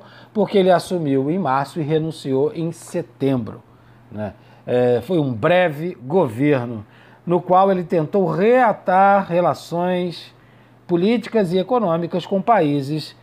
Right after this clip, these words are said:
considerados comunistas, e que sofreu muita crise e crítica interna por conta dessa decisão. Muito embora internamente Jânio era extremamente moralista.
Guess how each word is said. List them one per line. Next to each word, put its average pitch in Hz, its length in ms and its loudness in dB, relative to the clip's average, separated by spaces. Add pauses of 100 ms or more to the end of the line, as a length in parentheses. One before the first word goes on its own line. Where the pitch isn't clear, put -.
(280)
considerados 196 880 2
comunistas, 156 800 -2 (300)
e 196 80 -10
que 214 140 -8
sofreu 180 420 0
muita 185 380 2
crise 214 800 0 (420)
e - 80 -8
crítica 208 560 0
interna 156 640 2
por 185 260 -6
conta 139 380 0
dessa 131 720 -2
decisão. 139 480 -6 (320)
Muito 156 240 0
embora 139 400 2 (240)
internamente 160 960 0
Jânio 147 400 0
era 139 180 0
extremamente 156 920 -2
moralista. 135 560 -4